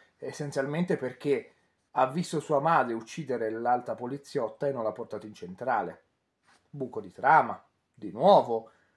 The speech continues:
Cioè, sono delle cose che rovinano un film molto bello,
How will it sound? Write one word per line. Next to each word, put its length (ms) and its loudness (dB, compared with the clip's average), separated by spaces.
Cioè, 200 -2
sono 520 4
delle 260 0
cose 460 4
che 120 -2
rovinano 380 0
un 120 -2
film 320 -6
molto 340 -8
bello, 400 -8